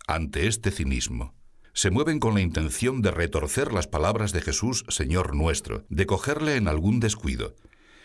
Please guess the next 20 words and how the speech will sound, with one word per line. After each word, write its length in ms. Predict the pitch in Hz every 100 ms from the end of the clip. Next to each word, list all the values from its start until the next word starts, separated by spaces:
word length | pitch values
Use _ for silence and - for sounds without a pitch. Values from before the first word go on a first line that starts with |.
| - -
Y 100 | 92
en 80 | 95
lugar 340 | 98 110 147
de 80 | 131
exponer 540 | 107 - 101 113 131
llanamente 880 | 101 98 98 135 123 113 71 65 - -
lo 180 | 73 69
que 140 | 80
ellos 260 | 107 107 104
consideraban 720 | 98 95 90 90 104 104 95
como 260 | 87 78
un 240 | 107 101 104
nudo 260 | 151 90
insoluble, 680 | 80 73 80 85 117 69 - - - - - - -
intentan 580 | 95 82 139 156 151 131
aturdir 480 | 104 98 85 127
al 100 | 139
maestro 480 | 131 117 98 - 127
con 140 | 107 87
alabanzas 680 | 82 78 101 104 120 123